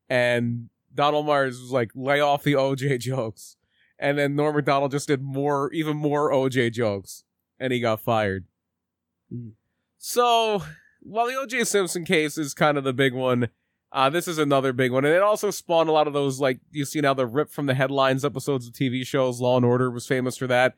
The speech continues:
Speaker 1: Uh, this, this, this, this case was a Law and Order episode. And in the fun and a little, uh, kind of fun twist here,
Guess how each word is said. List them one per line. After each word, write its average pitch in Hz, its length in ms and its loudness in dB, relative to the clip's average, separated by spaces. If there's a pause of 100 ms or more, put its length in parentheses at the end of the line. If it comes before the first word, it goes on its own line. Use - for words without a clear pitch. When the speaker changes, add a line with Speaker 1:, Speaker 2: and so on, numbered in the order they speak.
(360)
Speaker 1:
Uh, 120 140 0
this, 131 340 0
this, - 240 -8 (200)
this, 131 300 -8
this 131 260 -12
case 127 300 -2
was 120 340 -2
a 127 180 -4
Law 123 260 2
and 123 80 0
Order 127 240 0
episode. 123 580 -2 (760)
And 196 120 2
in 220 60 -2
the 226 100 0
fun 349 360 0
and 202 200 -4
a 170 40 0
little, 202 380 0
uh, 156 180 6
kind 175 200 0
of 143 80 0
fun 208 260 0
twist 127 380 -4
here, 110 340 -4